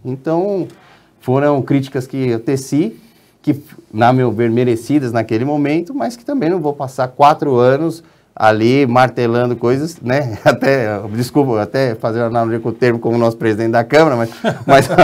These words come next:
<laughs> martelando coisas que não vão, de fato, mudar pela minha própria vontade.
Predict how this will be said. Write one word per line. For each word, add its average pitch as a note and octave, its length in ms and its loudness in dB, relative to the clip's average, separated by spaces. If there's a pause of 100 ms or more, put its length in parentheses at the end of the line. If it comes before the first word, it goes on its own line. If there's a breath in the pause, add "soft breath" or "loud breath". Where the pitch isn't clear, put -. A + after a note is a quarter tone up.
(100)
<laughs> - 260 -20
martelando D3 840 4
coisas D#3 320 2
que F4 80 0
não E4+ 160 4
vão, G#3 500 2
de A#2+ 120 -6
fato, C#3 320 4
mudar C#3 320 6
pela C#3+ 260 6
minha C#3 380 2
própria A#2 400 0
vontade. G2+ 420 -6